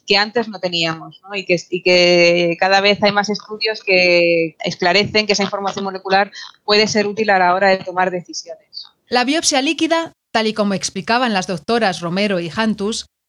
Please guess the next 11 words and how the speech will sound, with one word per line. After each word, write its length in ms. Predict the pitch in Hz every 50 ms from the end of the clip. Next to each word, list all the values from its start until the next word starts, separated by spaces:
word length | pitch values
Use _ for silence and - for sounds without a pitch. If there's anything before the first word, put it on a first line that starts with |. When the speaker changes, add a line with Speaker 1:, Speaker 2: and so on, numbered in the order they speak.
| - -
Speaker 2:
es 140 | 302 311 -
una 180 | 349 339 330
herramienta 600 | 302 277 269 254 262 302 294 247 - 269 277 277
que 80 | - 220
impulsa 600 | 202 190 175 156 151 285 302 277 - - 180 139
la 140 | 143 160 170
oncología 500 | 180 175 196 180 180 175 - - 214 208
de 120 | 202 196
precisión. 680 | 196 196 180 - 185 165 - 202 190 180 160 247 - - _ _ _ _ _ _ _ _ _ _ -
Es 140 | 294 302
decir, 400 | 311 330 277 - 185 170 156 -